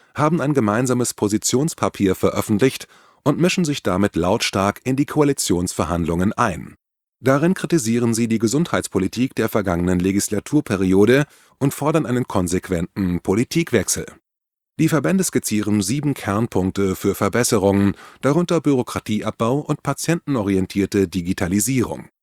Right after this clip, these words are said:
Sie betonen die Bedeutung des Gesundheitssystems als Stabilitätsanker der Demokratie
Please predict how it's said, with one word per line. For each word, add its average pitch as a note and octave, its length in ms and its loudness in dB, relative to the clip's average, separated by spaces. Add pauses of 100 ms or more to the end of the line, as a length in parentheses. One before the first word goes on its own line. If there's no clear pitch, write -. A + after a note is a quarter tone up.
(440)
Sie C#3 200 -2
betonen E3 400 2
die D#3 60 4
Bedeutung B2 440 0
des G#2+ 160 0
Gesundheitssystems G#2+ 1120 0
als B2 240 -2
Stabilitätsanker G#2 1200 -2
der G2 140 2
Demokratie G2+ 760 -2